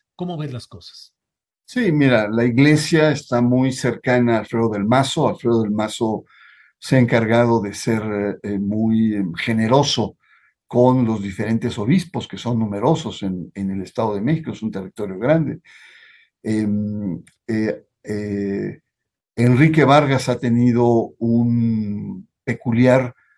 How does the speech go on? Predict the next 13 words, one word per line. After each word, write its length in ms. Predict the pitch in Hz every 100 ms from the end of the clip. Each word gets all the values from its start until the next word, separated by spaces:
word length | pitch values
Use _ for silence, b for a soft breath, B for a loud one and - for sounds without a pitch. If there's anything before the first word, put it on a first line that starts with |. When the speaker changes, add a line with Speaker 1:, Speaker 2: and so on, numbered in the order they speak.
| _ _ _
Speaker 2:
proselitismo 800 | 135 120 123 110 98 147 131 139
con 120 | 131 107
los 100 | 107
sectores 420 | 104 135 123 123
empresariales, 960 | 110 110 104 107 123 165 170 110 - -
¿no? 320 | 147 202 - _ _ _ b b b b
Digamos, 540 | - 101 113 120 113 -
eh, 200 | 98 95
articulando 680 | 101 - 110 - 117 127 120
que 160 | - 135
él 120 | 147
es 160 | 123 127
empresario 880 | 107 101 - 127 123 127 131 135